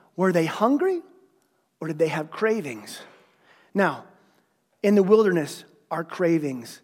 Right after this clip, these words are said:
scream at us. In the wilderness, when, when we don't, we're not getting everything that we would want, what does your mind, what does your heart, your emotions, your body, what do you begin to crave?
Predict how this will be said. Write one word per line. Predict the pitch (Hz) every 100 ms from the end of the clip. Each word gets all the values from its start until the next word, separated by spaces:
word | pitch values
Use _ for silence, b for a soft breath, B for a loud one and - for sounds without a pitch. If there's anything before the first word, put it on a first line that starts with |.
| _
scream | - - 175 160 139
at | -
us. | - - - _ _ _ _ _ _ _ _ _ _
In | 170
the | 185
wilderness, | 202 233 214 196 190
when, | 170 160
when | 180
we | 190
don't, | 196 208
we're |
not | 214 208
getting | 196 190
everything | 202 208 196 202 196
that | 190
we | 196
would | 175 156 151
want, | 175 202 190 - - B B B
what | - 240 233 220 202 302 -
does | 285
your | 233 233
mind, | 180 170 147 131
what | 185 -
does | 226 185
your | 208
heart, | 185 151 190
your | 190
emotions, | 185 180 180 170 151 147
your | 175
body, | 139 151 143 127
what | 135 180 - -
do |
you | 190 202
begin | 156 139 120
to |
crave? | - 131 104 -